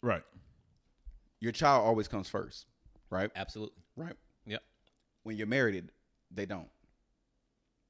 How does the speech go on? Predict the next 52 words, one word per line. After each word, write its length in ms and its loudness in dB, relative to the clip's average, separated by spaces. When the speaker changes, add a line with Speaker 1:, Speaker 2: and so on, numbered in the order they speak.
Speaker 3:
I 80 0
understand 360 -4
that. 40 -2
Speaker 2:
Those 140 0
are 60 -4
facts. 440 -2
Those, 160 -6
like, 180 -8
those 180 2
are 60 -8
facts. 560 -6
Speaker 1:
Okay. 140 -14
Speaker 2:
Like, 120 -8
those 160 -2
are 40 -14
facts. 400 -8
Speaker 3:
I 40 -6
Speaker 2:
Like, 100 -6
Speaker 3:
understand. 260 -8
Speaker 2:
you, 220 -6
you, 180 -14
you, 160 -14
you're 120 0
not 120 4
gonna 120 -6
have 160 -2
a 40 -2
happy 200 -2
marriage 440 -2
if 160 -6
your 100 -6
wife 180 0
doesn't 200 -12
come 100 -16
first. 320 -10
Not 320 2
your, 140 -8
your 220 2
example 440 0
of, 220 -2
of 100 -8
a 60 -6
bear, 480 2
but 140 -4
your 100 2
wife 220 4
has 180 -2
to 60 -14
come 160 -8
s-, 120 -12
first 320 -2
in, 140 -4